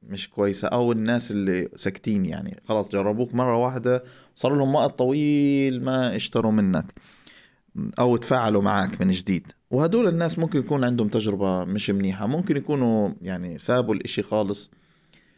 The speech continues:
فأفضل شيء إنك أنت تمسك هذول الناس وترجع لهم من جديد بعرض قوي جدًا.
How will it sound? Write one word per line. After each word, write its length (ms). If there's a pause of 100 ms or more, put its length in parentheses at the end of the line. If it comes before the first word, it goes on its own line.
(160)
فأفضل 680
شيء 400
إنك 280
أنت 560
تمسك 340
هذول 240
الناس 560
وترجع 840
لهم 340
من 160
جديد 360 (160)
بعرض 480 (260)
قوي 380 (160)
جدًا. 440